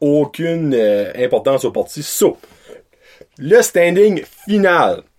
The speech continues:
Ça sera, je nomme pas les points, là. Numéro un, Tracadie. Numéro deux, Caraquette. Numéro trois, Dalhousie. Numéro quatre, Chaleur. Numéro cinq, Chupagan. Numéro six, Neguac. Tracadie, Caraquette ont un bye pour la première ronde, ce qui donne des séries Dalhousie, Neguac,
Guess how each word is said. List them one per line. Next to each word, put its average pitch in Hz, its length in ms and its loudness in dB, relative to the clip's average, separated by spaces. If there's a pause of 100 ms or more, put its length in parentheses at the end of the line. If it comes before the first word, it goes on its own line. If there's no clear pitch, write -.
(640)
Ça - 160 -6
sera, 175 500 2
je 104 120 -10
nomme 165 160 2
pas 190 120 2
les 139 160 2
points, 175 260 -2
là. 196 80 -6 (840)
Numéro 220 380 4
un, 233 180 2 (140)
Tracadie. 156 560 0 (180)
Numéro 143 300 2
deux, 160 100 0
Caraquette. 143 480 0 (360)
Numéro 185 280 2
trois, 190 240 0
Dalhousie. 170 600 0
Numéro 123 260 -2
quatre, - 240 -6
Chaleur. 170 600 2 (100)
Numéro 117 280 0
cinq, 170 340 0
Chupagan. 196 480 0 (280)
Numéro 190 300 2
six, - 400 -4
Neguac. 117 640 -4 (680)
Tracadie, 214 460 0
Caraquette 170 460 2
ont 143 80 2
un 135 140 2
bye 143 360 2
pour - 80 -4
la 107 80 2
première 113 340 -2
ronde, 180 260 0
ce - 120 -6
qui 143 100 -10
donne 190 220 0
des 143 120 2
séries 175 300 -4
Dalhousie, 185 540 2
Neguac, 147 560 -2